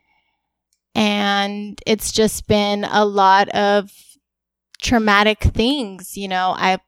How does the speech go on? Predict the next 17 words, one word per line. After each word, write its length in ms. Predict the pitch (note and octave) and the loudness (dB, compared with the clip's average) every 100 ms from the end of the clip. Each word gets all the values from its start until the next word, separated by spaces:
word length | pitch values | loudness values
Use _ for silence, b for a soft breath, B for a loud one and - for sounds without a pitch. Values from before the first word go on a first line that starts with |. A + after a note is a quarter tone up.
| _ - | _ -6
I, 420 | F#3 F3 E3+ D#3+ - _ _ _ _ _ _ _ _ G#3+ | -2 -2 -2 -6 -8 _ _ _ _ _ _ _ _ -8
my 100 | F#3+ | -4
husband 360 | G3+ F#3+ F#3+ | -4 -4 -4
got 120 | F#3+ | -4
in 100 | F#3 | -4
a 60 | F#3 | -4
bad 260 | F#3 F3+ - | -4 -4 0
car 260 | A#3+ C4 | 4 6
accident. 800 | G#3+ F#3+ - G3 F#3 F3+ E3 G#2 _ _ - | 6 4 -4 -6 -4 -4 -6 -10 _ _ -6
We 400 | G#3 F#3+ F#3 F#3 | -4 -4 -8 -6
got 240 | - - | -6 -2
kicked 260 | - G3 G3+ | -2 -2 -2
out 140 | F#3+ | -2
of 100 | F#3+ | -2
our 120 | G#3 | -4
house. 1000 | G#3 C#4 C#4+ C4+ G3+ F#3+ - - - - G#3+ | -2 -2 2 2 2 -2 -10 -16 -18 -18 -10
We, 600 | G#3+ G#3 G3 G3 G#3+ | -8 -8 -10 -10 -10